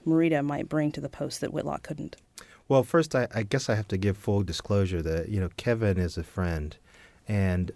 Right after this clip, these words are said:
Speaker 2: you know, I, I talked to him a, a fair amount about, you know, the journalism issues and, you know, uh, uh, you know, we've been friends for a while. So, I mean, not close friends, but, you know, uh, friendly enough that I have a really high opinion of him, I have a really high opinion of his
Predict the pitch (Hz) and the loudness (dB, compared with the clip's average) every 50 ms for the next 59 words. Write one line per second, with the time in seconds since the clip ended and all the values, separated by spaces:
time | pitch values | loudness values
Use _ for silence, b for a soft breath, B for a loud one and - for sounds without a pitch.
0 | - 113 110 95 92 85 85 90 90 - - - 95 95 - - - 104 95 98 | -4 -2 0 2 2 2 0 -2 -2 -6 -8 -6 -6 -6 -6 -4 -4 -2 -2 -2
1 | - - 90 87 90 87 82 85 85 85 - - - 90 90 - - - - - | -4 -6 -4 -2 -2 -2 -2 -2 -4 -6 -8 -8 -8 -8 -8 -8 -14 -12 -4 0
2 | 107 98 92 92 90 85 85 85 80 80 76 76 76 76 73 76 - B B B | 2 2 4 4 2 0 0 -2 -2 -4 -6 -6 -6 -6 -6 -8 -10 B B B
3 | B B B B B B - 143 117 113 104 90 85 80 78 76 82 95 - - | B B B B B B -6 -2 -2 0 0 -2 -2 -4 -6 -8 -12 -14 -12 -6
4 | 135 120 110 101 - 113 107 107 98 92 95 95 - - - 95 92 90 92 90 | -4 -4 0 2 4 4 4 4 2 2 0 0 0 0 0 2 2 2 2 2
5 | 87 87 87 87 82 80 76 78 78 80 104 107 92 80 76 76 73 71 73 76 | 0 -2 -2 -2 -2 0 0 0 0 2 2 2 4 2 2 0 0 -2 -2 -2
6 | 73 76 76 71 76 - - 65 62 62 65 - - 80 - - - - 92 85 | -2 -4 -4 -6 -6 -8 -8 -8 -8 -8 -10 -10 -10 -10 -12 -12 -10 -8 -6 -4
7 | 90 95 90 92 95 85 80 85 87 92 - - - - - 110 110 98 104 92 | -2 -2 0 0 0 0 0 -2 -4 -6 -10 -12 -8 -2 2 4 4 6 6 4
8 | 87 - - 92 82 78 - - 78 71 73 69 67 65 - - - - 90 82 | 2 2 0 0 0 0 -2 -4 -4 -4 -2 -2 -2 -4 -4 -4 0 2 2 2
9 | B B B B B B B B 120 131 127 139 131 - - 113 107 98 - - | B B B B B B B B 0 2 4 4 2 2 2 0 0 0 0 0
10 | 92 85 85 82 85 85 82 73 76 - 110 107 87 80 76 71 69 69 - _ | 0 0 0 -2 -4 -4 -4 -4 -4 -4 -4 -4 -4 -2 -4 -4 -6 -8 -10 _
11 | - 90 85 80 76 73 - - - 165 156 135 110 95 85 85 80 76 80 - | -8 -8 -6 -6 -6 -8 -6 2 4 4 4 6 4 4 2 0 -2 -4 -6 -10
12 | - - - - - 110 98 90 98 87 82 90 90 90 95 95 87 80 82 80 | -14 -20 -20 -10 -6 -4 -2 0 0 2 2 2 0 0 0 -2 -2 -2 -4 -6
13 | 87 98 110 120 107 98 80 87 87 73 69 - - 92 87 87 82 80 78 - | -4 -2 0 2 2 2 0 0 -4 -4 -6 -6 -6 -6 -4 -4 -4 -4 -6 -6
14 | 82 78 76 73 71 - - - - - - - - 101 101 95 92 92 92 95 | -6 -6 -6 -6 -8 -10 -14 -20 -20 -20 -10 -6 -2 0 0 2 2 2 4 4
15 | 95 92 90 87 90 85 85 80 - - 85 80 78 73 73 73 71 | 4 4 4 2 0 0 -2 -2 -4 -6 -4 -4 -4 -6 -6 -8 -10